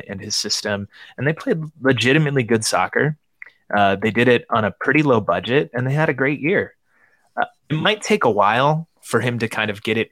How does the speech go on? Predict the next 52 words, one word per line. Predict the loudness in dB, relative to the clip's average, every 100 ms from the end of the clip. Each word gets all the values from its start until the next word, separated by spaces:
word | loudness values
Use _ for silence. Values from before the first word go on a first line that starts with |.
| _
fully | -10 0 0 2 0
up | 0
and | -2
running | -2 -2 -4 -10 _ _ _ _
in | -10
Columbus, | -6 -4 -2 0 -2 -2 -12 -16 -10
you | -6
know, | -6
'cause | 0
that | 0 0
system | -6 -6
does | -4 -4 -4
take | -10
some | -8 -10
work. | -6 -4 -4 -6
And, | -16 -18 _ _ _ -8
you | -2
know, | -2
if | 0
he |
wants | -2 -2 -4
to |
play | -2 -2
three | 0 -2
in | -2
the |
back | -2 -2 -2 -2
like | -6
he | -4
did | -8
with | -8 -8
Montreal, | -10 -2 2 4
I'm | 2
not | 0 -6
sure | -8
the | -10
Crew | -12 -12
currently | -10 -10 -10 -10
have | -10
the | -10
personnel | -10 -8 -4 -4
for | -2
that, | -2 -2
particularly | -6 -10 -4 -2
after | -4 -6
they | -14
traded | -10 -8 -8
Jonathan | -10 -10 -10 -10
Mensah | -8 -8
to | -12
San | -10 -12
Jose. | -12 -2 0 0